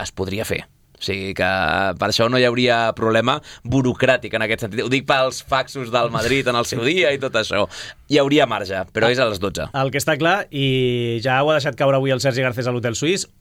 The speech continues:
Speaker 2: ho podem recuperar ara i, i recordar al Tribuna Preferent, és que dijous, eh, hi haurà festa gresca
Speaker 1: Sí?
Speaker 2: a Ràdio Sabadell.
Speaker 1: Super Bowl a Ràdio Sabadell?
Speaker 2: No, això serà
Speaker 1: No.
Speaker 2: la setmana que ve.
Speaker 1: <laughs>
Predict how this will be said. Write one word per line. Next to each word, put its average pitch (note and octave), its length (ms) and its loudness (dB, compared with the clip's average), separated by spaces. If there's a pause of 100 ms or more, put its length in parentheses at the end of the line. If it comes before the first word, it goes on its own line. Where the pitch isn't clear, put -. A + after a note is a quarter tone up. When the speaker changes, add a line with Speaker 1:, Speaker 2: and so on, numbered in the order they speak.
(120)
Speaker 2:
ho D3 140 -4
podem E3 320 0 (400)
recuperar D#3+ 560 0 (160)
ara D3+ 160 2
i, D3 160 -2 (320)
i C#3 160 -4 (240)
recordar C#3+ 540 0 (340)
al B2+ 160 -2
Tribuna C#3+ 260 0
Preferent, C#3 380 0
és - 80 -4
que C#3+ 160 2
dijous, D3+ 640 0
eh, A#2+ 560 0 (320)
hi C3+ 80 -2
haurà F3 240 4 (1120)
festa A3 720 -2
gresca F#3+ 400 2
Speaker 1:
Sí? B3 480 -2
Speaker 2:
a C3+ 160 0 (240)
Ràdio F3+ 240 2
Sabadell. F3+ 560 2
Speaker 1:
Super C#3+ 260 0
Bowl G3 240 2
a A2 140 0
Ràdio B2 180 2
Sabadell? C#3+ 300 -2
Speaker 2:
No, A2 80 -6
això B2 100 -4
serà C#3 220 2 (160)
Speaker 1:
No. A#2 80 2
Speaker 2:
la A2+ 80 -2
setmana B2+ 240 0
que A2 160 0
ve. F2+ 80 -12
Speaker 1:
<laughs> - 20 -14